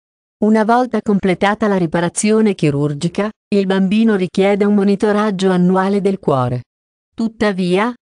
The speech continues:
anche con la presenza di cuore destro ipoplastico, le tecniche chirurgiche forniscono al bambino un buon risultato,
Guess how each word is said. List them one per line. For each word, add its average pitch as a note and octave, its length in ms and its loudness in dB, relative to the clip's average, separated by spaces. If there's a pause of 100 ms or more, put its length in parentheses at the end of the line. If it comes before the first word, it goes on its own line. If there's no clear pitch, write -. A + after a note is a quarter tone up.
(120)
anche G#3+ 300 2
con F3+ 200 0
la D#3+ 100 2
presenza A#3 600 0
di F#3+ 140 0
cuore A#3+ 400 2
destro G3+ 400 -2
ipoplastico, F3 880 -2 (220)
le F#3 220 4
tecniche F#3+ 540 -2
chirurgiche A3+ 720 0
forniscono G#3 640 0
al F#3 100 0
bambino F#3+ 500 2
un F#3+ 120 2
buon F3+ 240 2
risultato, F3+ 800 -2